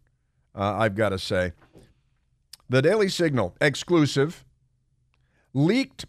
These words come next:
policy exposes Fox News stances on woke ideology. Have you seen this?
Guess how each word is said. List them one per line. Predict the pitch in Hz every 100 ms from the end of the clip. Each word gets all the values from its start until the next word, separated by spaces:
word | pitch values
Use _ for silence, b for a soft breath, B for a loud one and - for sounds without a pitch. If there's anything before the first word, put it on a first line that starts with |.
| _
policy | - 208 214 143 - 113 117
exposes | - 139 120 - 165 165 180 139 131 123 123
Fox | - - 156 180 - -
News | 139 151 156 156 123 -
stances | - - 151 156 147 101 101 101 98
on | 131 123 120 101
woke | 101 147 185 - - _ -
ideology. | 139 147 143 135 139 147 117 82 95 - _ _ _ -
Have | 110
you | 110
seen | 110 135 131
this? | 139 160